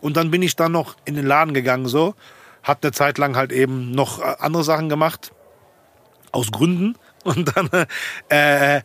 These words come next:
aber so mit, mit vierundvierzig, fünfundvierzig abrupt, wirklich, so mein Körper hat das nicht mehr mitgemacht.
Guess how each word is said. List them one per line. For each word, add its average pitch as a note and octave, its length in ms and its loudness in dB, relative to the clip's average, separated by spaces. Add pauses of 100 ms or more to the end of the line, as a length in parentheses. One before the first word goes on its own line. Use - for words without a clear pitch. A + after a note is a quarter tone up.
(420)
aber D#3 220 0
so A3 160 4
mit, A3+ 140 0 (220)
mit E3+ 140 -2 (100)
vierundvierzig, C#4 520 0
fünfundvierzig C4+ 640 0 (100)
abrupt, - 640 0 (200)
wirklich, F3+ 360 0
so D3 140 -4
mein C#3+ 160 -2
Körper G#3 480 2
hat F#3 120 -2
das F3+ 100 0
nicht G3+ 100 -2
mehr G#3+ 100 0
mitgemacht. D3 420 -4